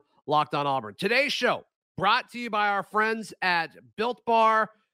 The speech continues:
I'm not guaranteeing this, but Gunnar Britton probably eats Built Bars. He, I'm, I'm certain he eats a bunch of things, a bunch of things, 'cause he is a ginormous,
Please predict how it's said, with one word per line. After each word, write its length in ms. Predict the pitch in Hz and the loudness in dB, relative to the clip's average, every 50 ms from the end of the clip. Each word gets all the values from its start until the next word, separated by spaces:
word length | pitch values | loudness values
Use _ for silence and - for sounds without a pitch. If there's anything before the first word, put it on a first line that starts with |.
| _ - | _ -8
I'm 100 | 175 190 | -6 -4
not 140 | 185 180 | -4 -4
guaranteeing 560 | 165 180 170 160 156 147 - 202 202 196 190 185 | -2 -2 0 0 0 0 2 4 4 4 4 2
this, 380 | 185 180 175 170 - - - _ - | 2 0 0 -2 -4 -8 -14 _ -6
but 140 | 143 127 - | -4 -2 0
Gunnar 200 | 175 180 175 160 | 0 0 0 0
Britton 260 | 143 175 170 165 143 | 0 -2 -4 -4 -8
probably 520 | - - 160 160 170 170 160 160 160 156 | -8 -2 0 2 2 2 0 0 -2 -2
eats 180 | 156 156 135 - | -2 -4 -4 -2
Built 220 | 143 147 139 - | -2 -2 -2 0
Bars. 400 | 143 143 139 131 127 - - _ _ | 0 0 2 0 0 -4 -8 _ _
He, 140 | 151 147 147 | -4 -4 -2
I'm, 160 | 135 147 147 - - - - 165 | -2 -2 -4 -6 -8 -10 -6 -4
I'm 160 | 160 156 135 | -4 -4 -4
certain 440 | - - - - 208 202 196 175 160 | -6 -10 -4 0 0 2 2 2 0
he 200 | 170 170 165 160 | -2 -2 -2 -2
eats 100 | 147 - | -2 -4
a 40 | 135 | -4
bunch 180 | 123 139 127 - | -4 -4 -4 -6
of 100 | 113 - | -8 -12
things, 340 | - 107 - - - - - _ _ _ _ _ _ - | -12 -14 -14 -14 -20 -20 -20 _ _ _ _ _ _ -8
a 80 | 127 | -6
bunch 240 | 120 143 160 165 131 | -2 -2 -2 -2 -2
of 120 | 151 113 | -6 -6
things, 200 | 120 156 151 123 | -6 -6 -8 -6
'cause 160 | - 151 127 - | -8 -10 -8 -6
he 120 | 160 160 | -6 -4
is 120 | 160 143 | -4 -4
a 140 | 151 151 143 | -4 -4 -4
ginormous, 720 | 117 135 139 139 135 139 135 131 120 104 80 - - - - | -4 -4 -4 -4 -2 -2 -2 -4 -4 -6 -8 -10 -14 -16 -18